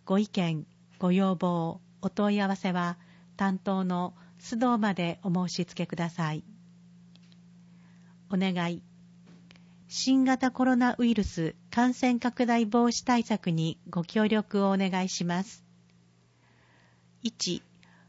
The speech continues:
他の来所者と重ならないように電話予約をしてからお越しください。二、来所時はマスクを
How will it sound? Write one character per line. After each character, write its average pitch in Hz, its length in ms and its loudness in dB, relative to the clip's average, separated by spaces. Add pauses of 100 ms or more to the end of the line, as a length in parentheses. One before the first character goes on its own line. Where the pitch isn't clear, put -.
(540)
他 247 320 2
の 247 180 4
来 240 220 2
所 247 120 -2
者 214 180 -2
と 175 280 -2 (380)
重 226 300 0
な 240 120 2
ら 240 140 2
な 240 160 2
い 220 100 4
よ 202 120 4
う 190 40 2
に 180 280 -2 (360)
電 240 240 4
話 240 120 2
予 254 120 2
約 226 320 0
を 190 80 0
し - 80 -8
て 220 120 -2
か 208 140 0
ら 175 280 0
お 185 40 -6
越 180 220 -2
し - 60 -8
く 180 80 -4
だ 175 160 -2
さ 170 180 0
い。 165 140 -4 (1500)
二、 208 240 0 (600)
来 247 240 4
所 285 160 2
時 233 160 2
は 190 260 0 (240)
マ 247 160 4
ス - 140 -14
ク 214 180 2
を 185 140 2